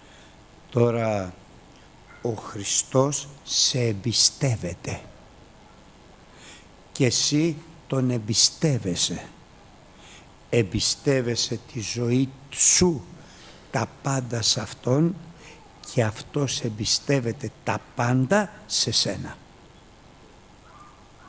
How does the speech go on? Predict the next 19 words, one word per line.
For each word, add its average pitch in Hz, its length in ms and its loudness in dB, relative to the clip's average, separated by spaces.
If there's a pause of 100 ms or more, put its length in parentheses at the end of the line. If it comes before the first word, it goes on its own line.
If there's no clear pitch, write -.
(360)
Φιλική 110 540 0
σχέση. - 560 -6 (720)
Μία 139 240 0
σχέση 139 680 -2 (400)
εμπιστοσύνης. 131 1700 -2 (560)
Ποιον 254 220 6
εμπιστεύεσαι; 117 680 0
Τον 104 160 -8
καλύτερο 123 440 -2
μου 127 120 -2
φίλο. 90 380 -10 (1400)
Τη 156 60 0
γυναίκα 175 380 4
σου - 80 -4
την 156 100 0
εμπιστεύεσαι; 175 580 0
Όχι 156 120 0
και 117 120 -2
πολύ. 104 360 -4